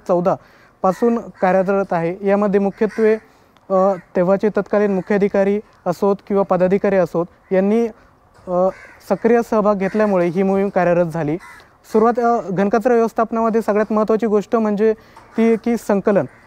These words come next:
वर्गीकृत संकलन ही खूप महत्त्वाची गोष्ट आहे. यासाठी लोकांमध्ये जनजागृती करणं खूप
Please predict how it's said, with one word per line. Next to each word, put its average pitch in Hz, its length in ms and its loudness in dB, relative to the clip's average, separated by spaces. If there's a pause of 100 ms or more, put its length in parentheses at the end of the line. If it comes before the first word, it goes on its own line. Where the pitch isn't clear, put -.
(120)
वर्गीकृत 208 440 0
संकलन 202 460 0
ही 165 200 0
खूप 220 200 -2
महत्त्वाची 196 340 0
गोष्ट 170 280 -2
आहे. 165 300 -2
यासाठी 208 420 0
लोकांमध्ये 202 420 0
जनजागृती 202 560 0
करणं 185 340 -2 (340)
खूप 208 160 0